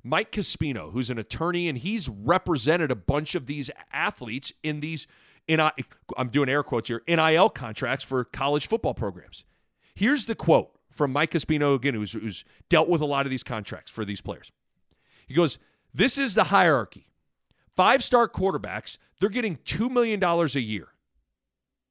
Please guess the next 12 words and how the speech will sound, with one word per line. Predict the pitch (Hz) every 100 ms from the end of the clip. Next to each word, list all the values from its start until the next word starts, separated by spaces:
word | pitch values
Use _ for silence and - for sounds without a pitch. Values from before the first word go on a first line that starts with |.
| _ _ _ _ _
The | 156
next | 233 285
most | 220 202 -
sought-after | 170 160 156 147
players | 135 147 143 135
are | 123
defensive | 110 196 190 214 - 147
linemen, | 160 165 156 151
edge | 151 160 113
rushers. | 113 92 92 90 - _ _ _
They're | 104 190 277
getting | 240 180 185 170